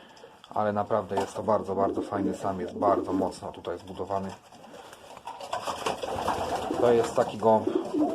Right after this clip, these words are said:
jakiego bardzo lubię. To jest właśnie między innymi, to jest syn, e, syn tej ciemnej pstrej, a jednocześnie z drugiej strony, od strony ojca jest, e,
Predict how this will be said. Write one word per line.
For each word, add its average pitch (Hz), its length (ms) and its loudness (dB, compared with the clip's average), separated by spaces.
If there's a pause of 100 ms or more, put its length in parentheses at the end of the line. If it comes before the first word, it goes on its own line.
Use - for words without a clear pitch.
(1700)
jakiego 139 420 6
bardzo 120 300 6
lubię. 113 340 4 (180)
To 131 100 2
jest 101 220 2
właśnie 107 360 -2
między 113 300 4
innymi, 110 360 4
to 135 100 10
jest 120 160 4
syn, 135 240 2 (800)
e, 104 440 4
syn 120 280 0
tej 107 200 -2
ciemnej 110 360 0
pstrej, 170 380 6 (1120)
a 131 120 8
jednocześnie 123 720 4
z - 40 2
drugiej 110 300 4
strony, 110 500 2
od 113 180 -4
strony 107 420 0
ojca 107 460 4
jest, 98 400 -4
e, - 40 -16